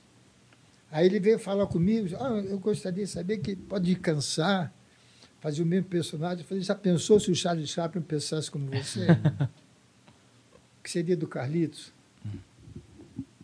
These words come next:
Speaker 2: É, genial.
Speaker 1: Teve coisa mais genial do que o
Speaker 2: Uhum.
Speaker 1: Carlitos, até hoje.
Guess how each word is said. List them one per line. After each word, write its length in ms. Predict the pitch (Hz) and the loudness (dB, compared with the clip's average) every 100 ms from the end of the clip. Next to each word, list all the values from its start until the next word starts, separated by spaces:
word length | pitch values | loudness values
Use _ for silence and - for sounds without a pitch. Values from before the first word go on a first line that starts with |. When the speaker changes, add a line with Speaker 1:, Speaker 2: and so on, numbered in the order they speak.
| - - _ _ _ _ _ | -20 -20 _ _ _ _ _
Speaker 2:
É, 260 | - 98 90 | -8 -6 -6
genial. 420 | 95 95 95 90 - - _ | -8 -6 -6 -6 -12 -20 _
Speaker 1:
Teve 260 | 165 170 156 | 0 2 2
coisa 400 | 190 170 165 170 - - | 4 6 8 6 2 -2
mais 420 | 160 156 175 202 | 2 6 6 6
genial 460 | 156 180 156 160 180 | 8 10 8 6 4
do 100 | 147 | 4
que 100 | 143 | 6
o 40 | |
Speaker 2:
Uhum. 60 | 151 | 6
Speaker 1:
Carlitos, 640 | 104 127 156 185 190 - - | 6 4 8 8 6 -2 -6
até 380 | 160 - 202 | -8 2 4
hoje. 520 | 160 175 185 131 123 | 6 8 8 6 -2